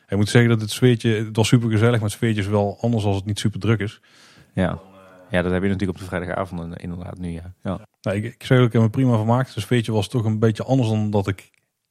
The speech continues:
Speaker 1: nog kende van vroeger. Want, eh, die laatste avonden zijn altijd super druk, dus die blijven altijd goed hangen. Ehm, maar ja, dat was wel gewoon prima. Ik, ik merkte toch wel dat de lampionnen die er niet waren, dat was wel echt een gemis.
Speaker 2: Mhm.
Speaker 1: Eh, gewoon zo, het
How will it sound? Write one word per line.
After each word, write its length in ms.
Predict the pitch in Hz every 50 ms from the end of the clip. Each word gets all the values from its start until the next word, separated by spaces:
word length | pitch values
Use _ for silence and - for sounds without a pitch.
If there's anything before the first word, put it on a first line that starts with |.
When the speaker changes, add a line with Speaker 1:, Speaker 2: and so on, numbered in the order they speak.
| _ _ _
Speaker 1:
nog 180 | _ 107 98 -
kende 240 | - 147 127 127 120
van 140 | 117 117 107
vroeger. 260 | 117 131 135 147 143
Want, 180 | 117 101 95
eh, 60 | 110 101
die 120 | 95 92
laatste 300 | 98 98 101 98 - 104
avonden 300 | 98 101 98 98 98 92
zijn 120 | 92 92
altijd 80 | 92 90 - -
super 160 | 107 - 98
druk, 180 | 101 104 107
dus 100 | 107 95
die 200 | 92 95 90 90 - - - - - _ _ _ _ _
blijven 220 | 101 101 92 92
altijd 100 | 92 - - 117 98
goed 0 | 95
hangen. 160 | 101 117 135 - _ _ _ _ - - _ _ _ _ _
Ehm, 320 | - 120 113 110 107 107 104 101 98 101 - _ _ _ _ _ _ _ _ _ _
maar 120 | _ 107 87
ja, 120 | - - _ _ _
dat 140 | 90 85 85
was 140 | 92 87 90
wel 100 | 92 92
gewoon 180 | 87 87 92 90
prima. 260 | - 104 98 98 98
Ik, 260 | 101 104 107 110 107 _ _ - -
ik 80 | _ _
merkte 300 | 117 120 123 120 107 -
toch 160 | _ - 127 113
wel 440 | 120 123 120 120 117 117 110 110 _ _ - - - _ _ _ _ _ _ _ _ _
dat 160 | - - 110
de 60 | 107
lampionnen 460 | 113 113 107 104 117 113 127 131 123 110
die 80 | 107 104
er 60 | 104
niet 140 | 107 104 101
waren, 240 | 101 98 95 95
dat 100 | 98 101
was 100 | 113 107
wel 120 | 113 110 113
echt 120 | 104 -
een 60 | 110
gemis. 300 | 95 95 113 160 - - _ _ _ _ _ _ _ _
Speaker 2:
Mhm. 240 | - 95 90 107 156 208 - _ _ _
Speaker 1:
Eh, 180 | 110 98 98 98
gewoon 240 | 95 101 98 98
zo, 200 | 90 101 101 101
het 100 | 101 98